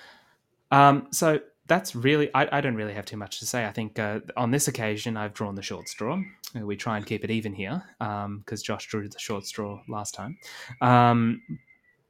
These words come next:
but, um, this, this, as, as sort of grim as it was, was the standard of care for almost twenty years for mesothelioma, and, and largely due to the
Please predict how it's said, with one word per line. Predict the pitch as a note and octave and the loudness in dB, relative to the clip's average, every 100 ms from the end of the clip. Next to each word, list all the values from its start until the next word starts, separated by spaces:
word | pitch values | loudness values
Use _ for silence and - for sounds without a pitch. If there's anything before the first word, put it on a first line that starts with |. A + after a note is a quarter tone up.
| - | -2
but, | B2+ A#2+ - - | 0 0 -2 4
um, | B2+ A#2 B2 - | 6 6 2 0
this, | D3+ D3 - | 0 0 -6
this, | C3 E3+ - - - C#3 | -2 0 0 -4 -4 0
as, | B2+ B2+ - | 0 0 -2
as | A#2+ A2 - | -2 -2 -2
sort | - - G#2+ | -4 -4 -6
of | G2+ | -4
grim | - C3+ D#3 | 0 2 2
as | B2 | 0
it | - | -2
was, | B2+ A2+ A2+ | -4 -4 -2
was | A#2+ - | -4 -4
the | A2+ | -6
standard | - A2 G#2+ G2+ | -4 -4 -4 -8
of | - | -8
care | B2+ A2 G2 F#2+ | -6 -6 -6 -14
for | - A#2 G#2 G2+ G2+ _ _ | -10 -8 -6 -8 -10 _ _
almost | A#2+ G#2+ G2+ G2 - | -4 -2 -2 -6 -8
twenty | A2 G2+ G#2 | -10 -8 -8
years | G#2 G#2 F2+ F#2+ - _ | -8 -8 -8 -12 -14 _
for | A2 | -4
mesothelioma, | G#2 G#2 G2+ G#2 G2+ G2+ G2 G2+ A#2 - | -4 -6 -6 -6 -6 -8 -10 -14 -12 -6
and, | A2 G2+ | -6 -6
and | G#2 | -6
largely | A2+ C#3+ B2+ G#2+ G2+ - | -2 -2 -2 -8 -10 -10
due | - G#2 | -8 -6
to | G#2 G2+ - | -6 -10 -10
the | - G2 | -12 -10